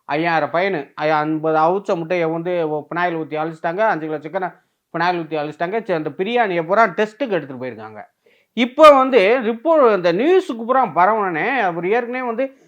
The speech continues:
அந்த சிக்கனோட கண்ணாடி துகள் இதெல்லாம் கிடந்துச்சுல, அதை வீடியோ எடுத்து வந்து அப்லோடு பண்ணியிருந்தா எல்லாம் ஃபேமஸ் ஆயிடுச்சு. இப்போ பத்திரிகை நிருபர்லாம் அவரை தேடி போய் வீடியோ,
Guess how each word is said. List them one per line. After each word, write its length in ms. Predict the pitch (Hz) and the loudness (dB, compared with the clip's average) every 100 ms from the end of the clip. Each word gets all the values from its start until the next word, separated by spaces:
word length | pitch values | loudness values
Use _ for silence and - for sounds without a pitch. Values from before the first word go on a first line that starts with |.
| _ | _
அந்த 220 | - 165 175 170 170 160 156 147 147 | -2 2 4 6 4 2 2 0 -2
சிக்கனோட 500 | 226 220 254 233 202 | -6 -2 0 0 0
கண்ணாடி 400 | 170 196 233 220 | 0 2 2 0
துகள் 260 | 196 208 226 | 0 -2 0
இதெல்லாம் 320 | 208 202 208 | 0 0 -2
கிடந்துச்சுல, 540 | 196 208 185 202 151 - _ _ | -2 -2 -2 0 0 -2 _ _
அதை 220 | 208 247 | 2 4
வீடியோ 400 | 233 311 302 269 | 4 2 4 4
எடுத்து 300 | 208 196 208 | 4 4 0
வந்து 200 | 226 247 | 2 6
அப்லோடு 500 | 254 214 190 247 226 196 | 6 6 4 4 2 0
பண்ணியிருந்தா 280 | 190 208 | 0 2
எல்லாம் 300 | 254 226 247 | 2 2 2
ஃபேமஸ் 320 | 208 220 226 190 | 2 -2 -2 -2
ஆயிடுச்சு. 240 | 156 160 | -4 -4
இப்போ 200 | 247 208 | -4 -2
பத்திரிகை 560 | 185 208 311 269 240 196 | 0 0 -2 -2 -2 0
நிருபர்லாம் 460 | 233 226 214 240 | 0 0 2 2
அவரை 160 | 202 170 | 0 -2
தேடி 280 | 208 240 214 | -2 -2 -2
போய் 160 | 196 175 | -4 -4
வீடியோ, 420 | 208 220 180 | -4 -2 -4